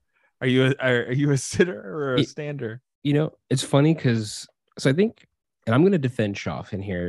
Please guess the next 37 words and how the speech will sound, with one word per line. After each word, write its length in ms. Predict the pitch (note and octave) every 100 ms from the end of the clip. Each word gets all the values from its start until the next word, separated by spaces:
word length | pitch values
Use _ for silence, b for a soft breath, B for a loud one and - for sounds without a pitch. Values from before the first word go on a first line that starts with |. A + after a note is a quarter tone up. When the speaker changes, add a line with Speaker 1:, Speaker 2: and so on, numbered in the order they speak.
| -
Speaker 2:
in 100 | F2+
a 60 |
second, 500 | G#2+ - D2 C#2 - -
but 180 | D3 -
Speaker 1:
Oh. 380 | F#3+ D#4 F4 C4 C3 A2 B B _
Speaker 2:
um, 520 | A#2+ G2+ F2+ D#2 D#2 - _ _ _ _ _ _
I, 140 | B2+ B2
it's 140 | - -
funny 340 | - F3+ F3
now 240 | B2 A2+
that, 200 | A#2+ G#2+
like, 420 | F#2 F2+ F2 - - _ _ _ -
if 140 | A#2
you 100 | D3+
would 100 | F#3+
have 80 | E3
a-, 180 | A2 G2
okay, 140 | A#2
if 100 | G#2+ C#3
you 100 | A#2
asked 320 | A2+ A#2+ -
me, 140 | A#2+
I 100 | G2
didn't 280 | G2 G2 F2
think 200 | - F#2+
about 220 | G2 G2+
it, 60 | F#2+
I 60 | F#2+
just 160 | F#2+
gave 180 | G#2 F#2+
you 160 | F#2+ E2+
a, 260 | C#2+ A#1 -
you 120 | F2
know, 140 | D#2+
shotgun 580 | - - G2+ - - F#2+
blast 480 | F#2 F2 E2+ - -
response. 640 | G2+ - F2+ F2+ G#2 -